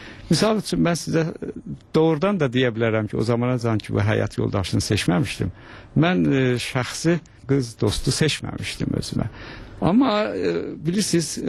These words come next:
o da, o, deyək ki, sevgini ayaq altına qoyan. Mən tam, e, gözəlliklərdən, e, xüsusən elə qızlar bizim, e, gimnaziyanın böyründə elə ən məşhur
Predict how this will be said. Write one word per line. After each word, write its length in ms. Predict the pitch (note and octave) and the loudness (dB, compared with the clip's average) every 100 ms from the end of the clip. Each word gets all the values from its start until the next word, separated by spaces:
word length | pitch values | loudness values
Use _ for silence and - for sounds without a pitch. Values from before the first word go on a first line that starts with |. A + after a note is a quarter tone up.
| - | 0
o 160 | E3 E3+ | 2 2
da, 240 | F3 E3+ D#3+ - | 2 2 0 -4
o, 240 | - C#3 B2+ | -2 -2 0
deyək 260 | C#3+ C#3+ C3 | 0 2 0
ki, 120 | - | -2
sevgini 500 | - B2+ A2 A#2 A2+ | -2 0 0 2 0
ayaq 280 | A#2 G#2+ G#2+ | 2 2 2
altına 380 | G#2 G2 G#2+ G2+ | 0 -2 -4 -4
qoyan. 360 | - - - - - | -4 -4 -2 0 2
Mən 220 | A2+ A2+ - - - - | 4 2 -2 -16 -20 -4
tam, 300 | C3 B2 C3 | 2 4 4
e, 160 | B2+ B2 A#2+ B2 A#2+ - | 4 2 2 0 -4 -2
gözəlliklərdən, 1000 | C3 A2+ A#2+ A2 G#2 A2+ G#2+ G2 A#2 A2+ A2+ - - - - - | 0 2 0 0 0 2 2 2 2 0 -4 -12 -20 -20 -6 2
e, 260 | G#2+ G#2+ | 4 4
xüsusən 640 | G#2+ - - D#3+ D3+ C#3 | 0 -4 0 2 4 4
elə 160 | B2+ C3 | 4 2
qızlar 400 | C3 B2 C3+ C#3 | 2 2 2 0
bizim, 240 | C3 B2+ C#3 | -2 0 2
e, 300 | - C3 A#2+ - | 2 0 -2 0
gimnaziyanın 760 | A#2 B2 B2 G#2+ A2 G2+ G#2 G#2 - - | 2 4 2 2 0 2 0 -4 -6 0
böyründə 560 | A#2+ A2+ A#2 B2+ F3+ - - - - - | 2 4 2 2 0 -2 -12 -20 -12 -2
elə 160 | B2 | -2
ən 220 | - D3 C3+ | 0 0 0
məşhur 380 | B2 - D3+ | 0 0 0